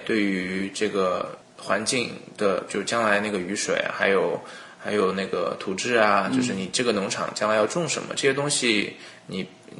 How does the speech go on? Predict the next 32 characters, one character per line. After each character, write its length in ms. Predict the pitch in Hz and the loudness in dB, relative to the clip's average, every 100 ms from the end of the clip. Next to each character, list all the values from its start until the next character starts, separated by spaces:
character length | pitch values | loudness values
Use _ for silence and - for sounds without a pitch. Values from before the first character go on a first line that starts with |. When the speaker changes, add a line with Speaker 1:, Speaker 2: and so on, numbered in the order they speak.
| - | -8
Speaker 1:
不 80 | - | -2
一 80 | 135 | 0
定 200 | 135 117 | 2 0
有 300 | 95 - - - | 2 0 -2 -8
非 160 | - 120 | -2 0
常 380 | 117 95 98 - | 2 0 0 -4
十 220 | - - | -2 -2
足 160 | 110 107 | 2 4
的 80 | 110 | 6
把 240 | - - | 4 2
握。 340 | 110 107 - - | 4 4 2 -6
Speaker 2:
嗯。 220 | 117 113 107 - | -12 -12 -14 -14
Speaker 1:
还 280 | - - 107 | -2 4 8
有 120 | 117 | 8
一 140 | 95 95 | 8 4
个 140 | 107 | 2
呢， 120 | 92 | 2
就 140 | 90 92 | 0 -2
是 180 | 92 | -2
可 160 | 85 87 | -4 -4
能 260 | 85 87 92 | -2 -2 -4
美 120 | 90 | -2
国 160 | 95 | 0
的 80 | 101 | 0
法 220 | - 85 | 0 -2
律 120 | 92 104 | -2 -2
法 180 | 80 | -2
规， 260 | - 92 90 | -2 -2 -2
虽 160 | - 165 | 2 4
然 100 | 156 | 6
美 200 | 147 78 | 6 4
国 460 | 73 69 71 90 | 4 2 4 2